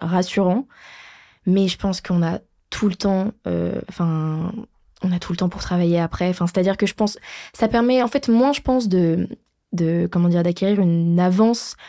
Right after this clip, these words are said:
parce que les cours, euh, évidemment qu'on va les oublier, euh, entre l'été, euh, enfin, entre la terminale et la passe. Mais je pense que c'est plus peut-être réaliser un peu, voir un peu le type de cours,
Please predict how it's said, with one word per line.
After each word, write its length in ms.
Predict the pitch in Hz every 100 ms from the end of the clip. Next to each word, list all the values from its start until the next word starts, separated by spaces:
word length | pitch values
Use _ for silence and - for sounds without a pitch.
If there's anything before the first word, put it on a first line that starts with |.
| -
parce 120 | -
que 100 | -
les 100 | 175
cours, 300 | 175 - 208
euh, 160 | 180 156 -
évidemment 340 | - 175 170
qu'on 140 | 196 202
va 80 | 170
les 160 | 165
oublier, 400 | 165 170 185 190
euh, 120 | 170
entre 280 | 156 165 -
l'été, 320 | 170 170 185 180
euh, 300 | 175 - - -
enfin, 180 | 190 175
entre 240 | 170 -
la 80 | 180
terminale 400 | 175 180 185 196
et 60 | 180
la 100 | 175
passe. 300 | 214 240 - - - - - -
Mais 100 | 196
je 60 |
pense 180 | - 262
que 80 | 233
c'est 160 | 220
plus 240 | 202 262 254
peut-être 240 | 240 226
réaliser 640 | 185 202 208 220 208 226
un 120 | 220 214
peu, 380 | 220 233 240
voir 260 | 240 208 208
un 80 | 196
peu 120 | 214
le 120 | 202
type 260 | 175 - 175
de 100 | 196
cours, 480 | 190 226 233 254